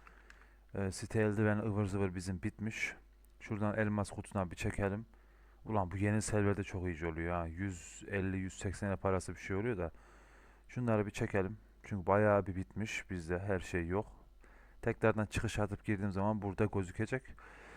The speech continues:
Şöyle on bin yüz kırk beş eple bir ç-, kor çarkına bir girelim. Ya Allah bismillah diyerek buradan antikalar falan da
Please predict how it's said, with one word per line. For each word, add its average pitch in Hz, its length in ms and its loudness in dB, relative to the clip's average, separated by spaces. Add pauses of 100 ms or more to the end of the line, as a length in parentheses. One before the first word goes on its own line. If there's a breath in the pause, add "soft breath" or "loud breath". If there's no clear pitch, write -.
(260 loud breath)
Şöyle 143 300 6
on 135 340 2
bin 123 100 2
yüz 110 520 -4 (340)
kırk - 260 0
beş 127 200 4
eple 110 300 2
bir 101 60 -10
ç-, - 260 -12 (140)
kor 120 220 4
çarkına 104 460 2
bir 92 60 -10
girelim. 101 380 2 (600)
Ya 113 140 8
Allah 98 280 8
bismillah 92 440 -4
diyerek 101 280 0 (140)
buradan 107 420 0
antikalar 104 480 4
falan 107 280 2
da 101 100 0